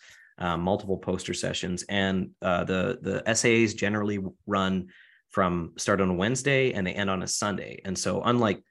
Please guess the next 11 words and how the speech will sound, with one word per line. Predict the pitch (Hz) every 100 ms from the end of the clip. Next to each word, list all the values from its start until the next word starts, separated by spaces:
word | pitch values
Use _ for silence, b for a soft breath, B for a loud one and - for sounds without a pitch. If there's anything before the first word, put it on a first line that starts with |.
| b b
some, | - 151 156 147 135 _ _ -
uh, | 95 87
conferences, | - 92 92 92 - 92 90 B B -
the | 107
S | 117 113
A | 107 101
A |
likes | 98 -
to | -
punish | - 123 113 -
people | 95 95 95 98